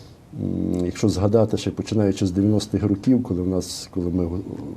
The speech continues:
і комунальну господарку, і дороги отримали в руїні, на щастя, на сьогодні ми трошки підлатали наші школи, ми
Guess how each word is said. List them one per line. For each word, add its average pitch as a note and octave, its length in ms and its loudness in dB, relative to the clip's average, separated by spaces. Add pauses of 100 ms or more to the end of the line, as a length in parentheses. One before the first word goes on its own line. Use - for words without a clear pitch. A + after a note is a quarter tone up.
(260)
і - 60 -4
комунальну A2+ 520 4
господарку, G2 640 -2
і - 40 0
дороги G#2 400 4
отримали G2+ 480 2
в F#2 80 -2
руїні, A2+ 440 4 (480)
на G#2 100 4
щастя, - 520 4
на G2+ 120 4
сьогодні A2 300 2
ми G2 100 4
трошки G2 340 -6
підлатали F2+ 540 0
наші E2+ 260 -2
школи, C3 440 2
ми E2+ 260 0